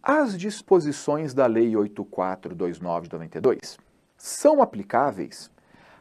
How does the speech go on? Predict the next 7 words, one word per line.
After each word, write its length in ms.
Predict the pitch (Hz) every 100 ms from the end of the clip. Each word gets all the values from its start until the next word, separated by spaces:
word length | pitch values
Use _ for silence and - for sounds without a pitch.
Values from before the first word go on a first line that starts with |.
| _
àquele 560 | 262 269 135 170 95 - _ -
que 140 | 233
induzir 720 | 214 247 214 240 131 135 202
um 120 | 202 185
agente 540 | 170 123 139 143 139 - _ _ _ 135
a 80 |
praticar 680 | 135 135 131 - - 120 127